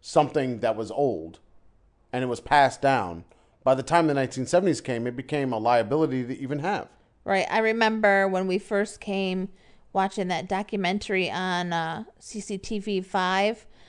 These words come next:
Speaker 2: about how, uh, the bow maker
Speaker 1: Mm-hmm.
Speaker 2: had to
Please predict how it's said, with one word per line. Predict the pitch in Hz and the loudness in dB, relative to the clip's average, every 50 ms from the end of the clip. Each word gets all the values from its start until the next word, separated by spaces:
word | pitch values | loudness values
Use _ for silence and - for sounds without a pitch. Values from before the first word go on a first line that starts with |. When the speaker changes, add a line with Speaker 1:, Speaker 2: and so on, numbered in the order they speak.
| - - _ - | -20 -20 _ -8
Speaker 2:
about | 202 196 190 185 180 - - - _ _ _ | 0 2 4 4 4 2 0 -6 _ _ _
how, | - - - 202 190 190 190 185 185 190 190 190 190 196 202 - - _ _ _ _ _ _ _ _ _ _ _ _ _ _ _ _ - - | -16 -12 -6 -2 0 2 2 4 4 4 4 2 0 0 -4 -8 -16 _ _ _ _ _ _ _ _ _ _ _ _ _ _ _ _ -20 -12
uh, | - - 180 175 170 170 170 165 165 - - 220 - - _ _ _ _ _ _ _ _ _ - | -8 -6 -4 -4 -2 -2 -2 -4 -4 -6 -8 -10 -12 -16 _ _ _ _ _ _ _ _ _ -10
the | 190 196 196 190 | -6 -4 -4 -4
bow | 185 - - 190 196 208 226 | -2 2 4 4 6 6 4
maker | 226 226 233 247 240 - 320 330 339 349 370 359 - - - | 4 2 0 0 -2 -2 0 2 2 2 0 -2 -6 -12 -14
Speaker 1:
Mm-hmm. | 101 - 101 135 160 - - - - - - - - - - - | -12 -10 -10 -10 -12 -12 -14 -14 -14 -14 -16 -18 -20 -20 -20 -20
Speaker 2:
had | - - - 226 202 208 214 220 214 208 - | -16 -8 -2 0 2 2 2 2 0 -4 -8
to | - 240 214 208 190 190 190 185 185 190 214 | -4 -2 0 0 2 2 0 0 -2 -2 -4